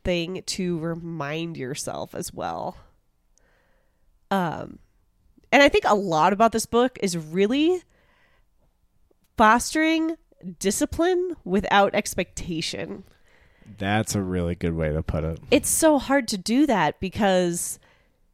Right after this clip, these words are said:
Speaker 1: you know, discipline is hard, and you want to think that you're working for something tangible. You know, we live in a very transactional world.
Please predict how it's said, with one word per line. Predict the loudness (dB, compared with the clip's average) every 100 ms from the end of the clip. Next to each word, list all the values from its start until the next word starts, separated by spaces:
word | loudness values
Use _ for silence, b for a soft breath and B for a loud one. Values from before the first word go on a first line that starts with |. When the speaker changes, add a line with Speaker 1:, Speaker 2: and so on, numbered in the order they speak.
| _ _ _
Speaker 1:
you | 0 4
know, | 4
discipline | 4 0 0 2 2 0 0
is | 0
hard, | 4 4 4 -2 -10 -6
and | 0
you | 4
want | 4 2
to |
think | 0 0 2
that | 0
you're | 0
working | 0 -2 0 -4
for | -4 -4
something | -2 -2 -2 -6 -6 -14 _ -6
tangible. | 0 2 2 0 -2 -6 -10 b b b b
You | 0 4
know, | 6 6
we | 6 4 6
live | 6 6
in |
a | 6
very | 6 4
transactional | 2 0 2 0 0 -2 0
world. | 0 2 2 -2 -8